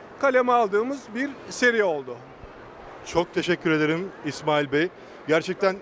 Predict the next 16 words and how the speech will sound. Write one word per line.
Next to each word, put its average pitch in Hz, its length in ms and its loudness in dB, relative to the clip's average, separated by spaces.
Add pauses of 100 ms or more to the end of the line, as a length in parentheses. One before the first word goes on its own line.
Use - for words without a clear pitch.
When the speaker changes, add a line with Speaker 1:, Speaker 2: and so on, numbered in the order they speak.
(560)
Speaker 2:
çocukların 190 640 4 (100)
denize 180 320 2
olan 190 300 4
ilgisini 175 520 -6
de 170 300 2
düşündüğümüzde 175 760 -2 (360)
meraklarını 180 760 2 (200)
celbedecek 175 580 2
bir 160 60 -12
seriye 175 360 2
benziyor. 165 460 0 (680)
Ben, 208 240 2 (100)
e, 170 320 2
son 233 220 2
kez, 226 360 -4
e, 185 360 2